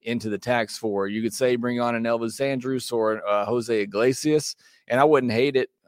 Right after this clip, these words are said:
for the depth. As I said, I think infield's one spot where they could use some more depth at, but it's nothing,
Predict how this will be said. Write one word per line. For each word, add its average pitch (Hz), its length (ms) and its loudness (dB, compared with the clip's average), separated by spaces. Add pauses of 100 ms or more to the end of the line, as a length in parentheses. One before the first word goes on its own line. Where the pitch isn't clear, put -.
(120)
for 113 140 -2
the 107 100 -2
depth. 110 320 4
As 110 140 -2
I 110 60 0
said, 120 340 2
I 107 60 2
think 110 180 -4
infield's 110 460 -2
one 110 280 -2 (460)
spot 135 320 6
where 131 100 6
they 127 140 4
could 117 180 -2
use 123 220 4
some 120 140 -2
more 113 240 2
depth 117 420 0
at, 107 220 4 (560)
but 117 480 4
it's 120 200 -6
nothing, 135 520 -2